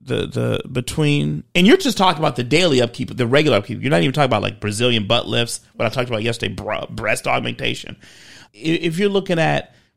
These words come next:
the average, and I hate to put in these kind of terms, but the average, like, hot girl that's walking around, uh, South Beach or in, in Miami,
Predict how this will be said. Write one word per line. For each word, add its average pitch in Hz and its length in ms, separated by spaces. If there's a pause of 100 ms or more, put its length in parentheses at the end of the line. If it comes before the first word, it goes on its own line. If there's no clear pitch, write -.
the 135 220
average, 143 1000 (180)
and 117 160
I 117 80
hate 135 360
to 117 160 (140)
put 143 160
in 131 80
these 117 140
kind 120 180
of - 60
terms, 117 200
but 117 140
the 123 120
average, 127 320
like, 117 140
hot - 440
girl 110 440 (300)
that's 123 260
walking 117 500
around, 101 640 (140)
uh, 107 320 (100)
South 117 520
Beach 107 360
or 107 140
in, 104 260
in 107 140
Miami, 104 720